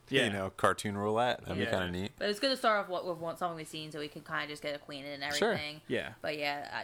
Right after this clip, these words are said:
Speaker 3: it definitely brings it back a lot of great memories
Speaker 2: Do
Speaker 3: for
Speaker 2: you,
Speaker 3: me.
Speaker 2: um, I mean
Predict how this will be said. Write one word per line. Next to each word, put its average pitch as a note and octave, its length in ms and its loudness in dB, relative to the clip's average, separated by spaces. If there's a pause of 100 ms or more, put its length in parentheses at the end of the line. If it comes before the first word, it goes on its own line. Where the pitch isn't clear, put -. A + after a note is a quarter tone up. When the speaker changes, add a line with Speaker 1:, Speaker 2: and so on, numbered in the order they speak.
Speaker 3:
it - 80 -16
definitely G3 280 -2
brings E3 200 -6
it D#3 260 -6
back D#3 220 2
a D#3+ 40 -8
lot D3 200 -4
of D3+ 80 -6
great C#3+ 160 -4
memories C#3+ 300 -2
Speaker 2:
Do A2+ 40 6
Speaker 3:
for A2+ 40 8
Speaker 2:
you, A#2 180 8
Speaker 3:
me. A#2 80 10
Speaker 2:
um, G#2 800 8 (180)
I - 80 4
mean E2 360 2